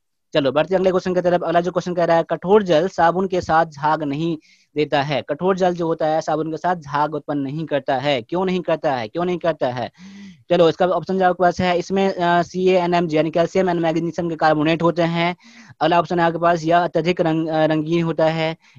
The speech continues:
इनमें ले-, निलंबित उप-, अप-, अपद्रव्य होते हैं, या फिर इनमें सोडियम क्लोराइड होता है। चलो, इसका आंसर बताओ, इसका आंसर क्या हो रहा है? इसका आंसर क्या हो रहा है, बताओ। It contains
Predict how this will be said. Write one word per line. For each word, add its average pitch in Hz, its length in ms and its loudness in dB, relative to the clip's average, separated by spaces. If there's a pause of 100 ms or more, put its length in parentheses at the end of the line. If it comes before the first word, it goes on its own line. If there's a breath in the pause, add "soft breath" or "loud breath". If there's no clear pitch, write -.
(100)
इनमें 170 220 2
ले-, 165 300 2
निलंबित 170 580 0
उप-, 160 540 -2
अप-, 156 200 0
अपद्रव्य 160 420 0
होते 160 300 -2
हैं, 165 300 -4 (400 soft breath)
या 165 220 2
फिर 220 200 4
इनमें 170 340 -2
सोडियम 165 380 -2
क्लोराइड 151 540 0
होता 143 300 0
है। 143 320 0 (760)
चलो, 156 140 2
इसका 151 160 0
आंसर 160 180 0
बताओ, 147 380 2 (380 loud breath)
इसका 170 180 0
आंसर 170 180 2
क्या 170 160 2
हो 165 120 4
रहा 156 140 4
है? 143 120 2
इसका 160 160 0
आंसर 165 200 -2
क्या 170 160 4
हो 170 80 6
रहा 165 60 4
है, 160 60 4
बताओ। 156 440 2 (460 loud breath)
It 190 120 2
contains 196 540 2